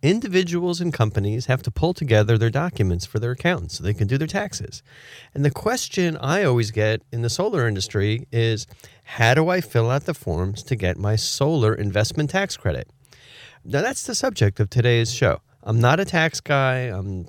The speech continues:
not an accountant. So you have to check with your accountant, whoever files your personal taxes, to verify everything. But, uh, on this show, I'm gonna try and make it simple and explain how the process works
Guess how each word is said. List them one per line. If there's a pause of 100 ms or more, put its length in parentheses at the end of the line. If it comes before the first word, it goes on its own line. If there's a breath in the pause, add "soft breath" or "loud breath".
(140)
not
an
accountant.
So
you
have
to
check
with
your
accountant,
whoever
files
your
personal
taxes,
to
verify
everything. (440 loud breath)
But,
uh, (160)
on
this
show,
I'm
gonna
try
and
make
it
simple
and
explain (320 loud breath)
how
the
process
works